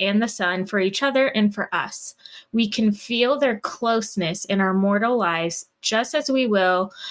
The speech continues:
when we are blessed to be with them forever. And I think, if anything, that's one of the most important things that we need to know and remember, is that our Heavenly Father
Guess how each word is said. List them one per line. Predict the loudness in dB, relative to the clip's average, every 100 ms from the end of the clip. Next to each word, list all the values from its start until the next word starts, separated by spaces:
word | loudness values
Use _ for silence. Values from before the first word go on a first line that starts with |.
| -14 0
when | 4 6
we | 6
are | 4 0
blessed | -2 -2 -2 0
to |
be | 0 2 2
with | 2 0
them | -4 -4
forever. | -6 -6 -6 -6 -8 -10 _
And | -2 0 0 -2 -8 _
I | -6 -2
think, | 2 2 2
if | 0 -2 0
anything, | 4 4 2 0 2 0
that's | 0 -2 -2 -4 -4 _
one | 2 2 2
of | 2
the | 2
most | 2 2 2
important | 2 2 0 2 2
things | 0 0 0 0
that | -2 -2 -6 -6
we | 0 4 6 6
need | 6 4 2 0 -2 -6 -12 -8
to | -2 0 0
know | 0 0 0 -2 -4 2
and | 2
remember, | 4 2 -2 -2 -4 -2
is | -2 0
that | -2 -2 -6 _
our | -4
Heavenly | -2 0 2 2 2
Father | 0 0 2 0 2 0